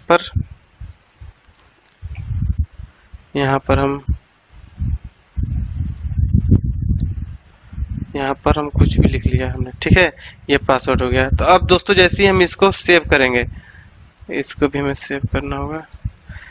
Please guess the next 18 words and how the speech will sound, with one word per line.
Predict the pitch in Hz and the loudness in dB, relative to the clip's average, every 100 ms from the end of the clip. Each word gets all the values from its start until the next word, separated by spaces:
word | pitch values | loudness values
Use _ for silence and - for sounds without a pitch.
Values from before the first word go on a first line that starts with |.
| - - | -16 -4
इसको | 147 - - - - - 165 | -2 -2 -8 -18 -8 2 4
जैसे | 165 156 160 | 4 2 0
save | - 185 - | 2 2 4
करेंगे | 180 175 | 4 4
दोस्तों, | 170 165 - 185 | 4 2 4 2
तो | 175 | 4
हम | 170 175 - - - - | 2 0 -4 -14 -2 2
अगर | 165 190 | 6 6
अब | 185 175 | 4 2
उसमें | 170 196 180 | 0 2 2
fill | - 196 190 | 2 2 4
करेंगे, | 185 165 151 | 4 4 2
fill | - 180 | 0 0
के | 165 | 2
button | 165 170 170 | 0 2 0
पर | 160 | -2
click | 160 175 165 | -2 -2 0
करेंगे, | 160 143 131 | 2 2 2